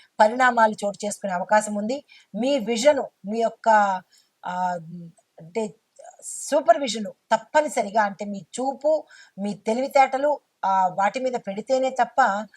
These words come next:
మీరు బయటకు గట్టెక్కలేని పరిస్థితి. మీ కింది స్థాయి వాళ్ళే మిమ్మల్ని మోసం చేసే అవకాశం ఉండొచ్చు, లేదా మీ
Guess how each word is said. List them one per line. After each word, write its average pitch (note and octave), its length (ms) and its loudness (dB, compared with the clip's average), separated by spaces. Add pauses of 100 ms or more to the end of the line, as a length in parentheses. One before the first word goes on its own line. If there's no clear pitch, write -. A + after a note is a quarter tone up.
(240)
మీరు G#3 600 -4 (400)
బయటకు A3+ 460 2
గట్టెక్కలేని A3 640 0
పరిస్థితి. F3 500 -12 (300)
మీ A3 200 -4
కింది A#3 300 -8
స్థాయి B3+ 300 2
వాళ్ళే B3 340 4
మిమ్మల్ని A3 340 -4
మోసం F#3+ 380 -8
చేసే G3+ 160 -4
అవకాశం G3 400 -2
ఉండొచ్చు, G3+ 440 -6 (280)
లేదా B3 160 2
మీ A#3 260 -4